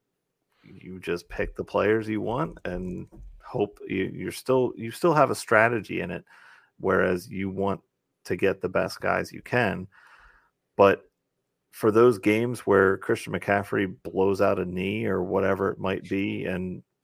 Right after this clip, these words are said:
totally screws you and you lose the game, he doesn't screw you in best ball. You're gonna have somebody else that's gonna pick up the slack there. Probably a Cam Akers, you know,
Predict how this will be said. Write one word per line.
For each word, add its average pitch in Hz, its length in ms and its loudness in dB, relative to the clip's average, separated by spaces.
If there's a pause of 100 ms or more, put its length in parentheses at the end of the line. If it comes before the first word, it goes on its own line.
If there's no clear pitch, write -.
totally 107 400 0
screws 104 580 -4
you 135 260 0
and 98 140 -4
you 95 100 -4
lose 95 340 -2
the 90 100 -10
game, 107 420 -4 (1300)
he 107 320 -8
doesn't 110 500 4
screw 110 320 4
you 92 180 4
in 87 120 -2
best 90 240 -4
ball. - 280 -6 (520)
You're 98 240 2
gonna 104 220 0
have 95 220 2
somebody 95 360 -2
else 92 260 -4
that's 95 240 -6
gonna 95 220 -6
pick - 240 -8
up 92 120 -6
the 87 80 -10
slack 90 380 -6
there. - 320 -6
Probably 101 400 0
a 98 60 -2
Cam 107 320 -2
Akers, 110 520 -4
you 92 120 -8
know, 85 280 -6